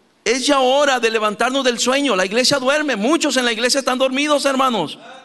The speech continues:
Es tiempo de levantarnos de ese letargo, es tiempo de levantarnos de ese, de, de, de esa pesadez, de, de ese sueño, eh, y, y podemos decir también, este, flojera espiritual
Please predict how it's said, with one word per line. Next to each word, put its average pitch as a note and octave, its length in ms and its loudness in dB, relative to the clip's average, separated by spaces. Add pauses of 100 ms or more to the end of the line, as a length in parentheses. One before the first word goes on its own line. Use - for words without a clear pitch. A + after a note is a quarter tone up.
(1300)
Es A#3 200 -2
tiempo D4 400 2
de A#3+ 80 2
levantarnos A3+ 760 -2
de G#3+ 80 -2
ese B3+ 180 -2
letargo, A3+ 680 -2
es F3+ 120 -6
tiempo B3+ 340 -2
de C#4 60 2
levantarnos A3 580 0
de A3+ 140 0
ese, A3+ 360 -2 (300)
de, G3+ 240 -2
de, F3+ 180 -8
de F#3 100 -2
esa - 260 -2
pesadez, G#3 960 0 (280)
de, F#3 240 -2
de F#3 180 -4
ese B3 200 0
sueño, A3+ 720 0 (380)
eh, - 440 -16
y, D#3+ 340 -2
y - 20 0
podemos F3+ 420 0
decir A#3 380 0
también, G3+ 580 -2
este, B2+ 400 -2
flojera D#3+ 720 -2
espiritual D#3+ 880 -2